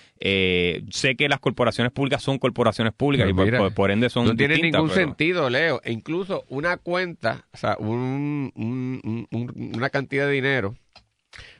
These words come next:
Speaker 2: que se dio, surgió de alguna transacción o alguna asignación,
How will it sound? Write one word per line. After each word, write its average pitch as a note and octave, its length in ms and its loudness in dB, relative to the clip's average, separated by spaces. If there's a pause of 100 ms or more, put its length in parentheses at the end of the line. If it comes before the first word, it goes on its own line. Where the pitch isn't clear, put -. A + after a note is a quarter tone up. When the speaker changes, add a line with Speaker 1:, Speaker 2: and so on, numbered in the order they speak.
(600)
Speaker 2:
que G#2+ 120 0
se G2+ 160 -2
dio, G#2+ 460 0
surgió A2+ 340 0
de C3 60 0
alguna A#2+ 300 -2
transacción A#2 600 -4
o C3+ 60 0
alguna G#2 240 -2
asignación, A#2 560 -4